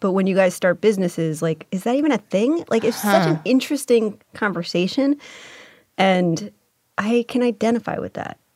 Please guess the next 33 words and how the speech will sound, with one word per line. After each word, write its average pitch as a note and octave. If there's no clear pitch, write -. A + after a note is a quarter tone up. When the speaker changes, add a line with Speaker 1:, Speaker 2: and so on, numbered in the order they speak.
Speaker 1:
And F#3
it's, F#3
Speaker 2:
You F#3+
Speaker 1:
I've F#3
Speaker 2:
identify C#4+
Speaker 1:
never, G3
Speaker 2:
with F#3+
it A3
Speaker 1:
yeah. E4+
Speaker 2:
being D4
about D#3+
identity. D#3+
Speaker 1:
Very D#3+
funny. D3+
Speaker 2:
<laughs> -
Sorry. E3+
Speaker 1:
But -
I B3
can B3+
relate G#3+
to -
it. -
Speaker 2:
Okay. F#3
Speaker 1:
Because A3+
I C4+
think D#4+
that C#4
is C4+
part A#3
of G#3+
what G#3
we're F#3+
doing. F3+